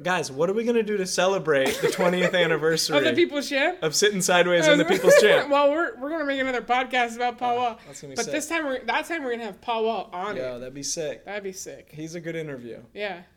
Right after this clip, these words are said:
Speaker 2: definitely.
Speaker 1: Definitely talk to him about cool stuff.
Speaker 2: So many things.
Speaker 1: He's only forty-two.
Speaker 2: Yeah, that, that tracks for me.
Speaker 1: Isn't that wild, though?
Speaker 2: He had, okay, so this is, like, when he first came out, his face looked so young.
Speaker 1: Yeah, he was young.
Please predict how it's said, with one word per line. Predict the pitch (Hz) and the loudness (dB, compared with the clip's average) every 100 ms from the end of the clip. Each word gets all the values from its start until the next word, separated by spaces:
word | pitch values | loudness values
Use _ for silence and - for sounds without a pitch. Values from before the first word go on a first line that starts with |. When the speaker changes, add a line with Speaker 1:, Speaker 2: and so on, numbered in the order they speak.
| _ - | _ -10
Speaker 2:
definitely. | 226 226 175 175 180 | -10 -8 -12 -12 -14
Speaker 1:
Definitely | 139 151 151 147 | -10 -10 -10 -12
talk | 139 139 | -12 -12
to | 131 | -16
him | |
about | 123 120 117 - _ _ _ _ | -14 -14 -14 -16 _ _ _ _
cool | 139 | -14
stuff. | - - - | -8 -6 -2
Speaker 2:
So | 247 | 0
many | 247 247 233 | 0 -4 -8
things. | 220 226 285 294 | -8 -8 -8 -6
Speaker 1:
He's | 233 | -4
only | 339 392 392 | -4 -4 -6
forty-two. | - 196 202 208 196 185 165 - - _ _ _ - | -6 -2 0 -2 -4 -4 -4 -6 -16 _ _ _ -2
Speaker 2:
Yeah, | 440 277 240 | 2 4 2
that, | 320 - _ | 0 -6 _
that | 285 285 | -8 -6
tracks | 285 294 294 - | -4 -4 -6 -10
for | 208 | -10
me. | 180 196 220 _ | -8 -12 -14 _
Speaker 1:
Isn't | 160 220 | -4 -2
that | 269 | -2
wild, | 175 160 208 214 | 0 0 0 -2
though? | 262 262 - _ _ _ _ _ _ _ _ _ _ _ | -6 -8 -14 _ _ _ _ _ _ _ _ _ _ _
Speaker 2:
He | 254 302 320 - - | -10 -8 -8 -10 -10
had, | 262 339 359 - - | -4 -2 -2 -8 -6
okay, | 277 226 208 | -4 -4 -6
so | 247 | -6
this | 254 | -8
is, | 285 254 254 | -10 -12 -10
like, | 240 226 | -8 -6
when | 233 | -4
he | 262 311 | -2 -2
first | - 285 285 | -2 -6 -4
came | 302 254 | -6 -4
out, | 190 220 | -6 -6
his | 220 214 - | -8 -8 -6
face | 226 233 220 | -6 -6 -10
looked | 202 | -12
so | - - 208 | -10 -8 -6
young. | 185 170 139 160 | -6 -8 -12 -2
Speaker 1:
Yeah, | 196 196 | 4 4
he | 143 | 4
was | 196 214 | -2 -2
young. | 190 240 | -4 -6